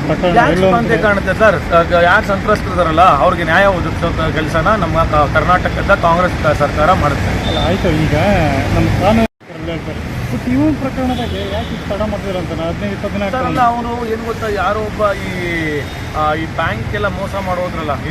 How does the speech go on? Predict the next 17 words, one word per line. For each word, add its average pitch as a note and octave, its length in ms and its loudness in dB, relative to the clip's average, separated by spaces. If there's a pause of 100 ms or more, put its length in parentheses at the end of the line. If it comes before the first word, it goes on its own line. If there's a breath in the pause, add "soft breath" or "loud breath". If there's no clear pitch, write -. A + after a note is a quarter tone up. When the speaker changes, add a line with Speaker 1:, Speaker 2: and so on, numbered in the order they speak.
Speaker 2:
ನೀರವ್ G3 320 -2
ಮೋದಿ E3+ 200 -6
ಆ D#3 160 0
ಥರ F3 160 -4
ಎಲ್ಲ, E3+ 220 -2 (560)
ಅಥವಾ F3 200 0 (140)
ವಿಜಯ್ F#3+ 180 -4
ಮಲ್ಯ F#3 240 -6
ಒಂಥರ F3 220 -6
ಇವ್ನು F3+ 340 -6
ತಲೆ E3+ 160 -2
ಮರೆಸ್ಕೊಂಡಿದ್ದಾನೆ. D#3+ 640 -6 (360)
ಇವನೆಲ್ಲಿ F#3+ 400 -4
ಇವರು G3 320 -2
ಟ್ರೇಸ್ G3+ 320 -4
ಮಾಡ್ತಾ G#3+ 240 -2
ಇದ್ದಾರಲ್ಲ, D#3+ 280 -2